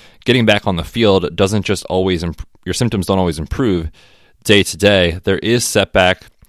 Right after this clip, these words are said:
that can happen, and there, uh, can be recurrence of symptoms even after you start to improve. And for Sterling Shepard, the reason I bring that up is because this is his second concussion in just four weeks.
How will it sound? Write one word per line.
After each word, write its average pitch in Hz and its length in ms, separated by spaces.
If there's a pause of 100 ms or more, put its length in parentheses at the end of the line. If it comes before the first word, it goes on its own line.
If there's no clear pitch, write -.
(280)
that 95 140
can 92 100
happen, 85 420
and 87 220
there, 87 260 (340)
uh, 85 440
can 120 320
be 104 120
recurrence 117 480
of 90 80
symptoms 92 540
even 98 240
after 90 220
you 87 40
start - 220
to - 80
improve. 82 500 (400)
And - 120
for 110 80
Sterling 131 300
Shepard, 104 420
the 95 80
reason 104 240
I 90 80
bring 95 160
that 90 140
up 104 160
is 82 100
because 87 340
this 110 160
is 113 140
his 87 140
second 104 400
concussion 87 640 (800)
in 117 140
just 92 220
four 90 220
weeks. 95 340